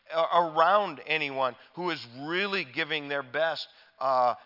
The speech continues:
to be diligent and really giving their best to follow Jesus. And, and they have no idea what that even looks like.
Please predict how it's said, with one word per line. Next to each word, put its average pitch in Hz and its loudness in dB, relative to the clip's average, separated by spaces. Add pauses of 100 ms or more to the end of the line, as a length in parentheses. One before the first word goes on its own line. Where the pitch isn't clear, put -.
(100)
to 160 -10
be 147 -8
diligent 147 -2
and 131 -8
really 185 -4
giving 143 -8
their 139 -8
best 143 -6
to 139 -12
follow 147 -4
Jesus. 131 -12
And, 127 -10 (200)
and 170 -6
they 175 2
have 175 0
no 180 0
idea 185 -4
what 170 -10
that 170 -4
even 170 -10
looks - -10
like. 113 -12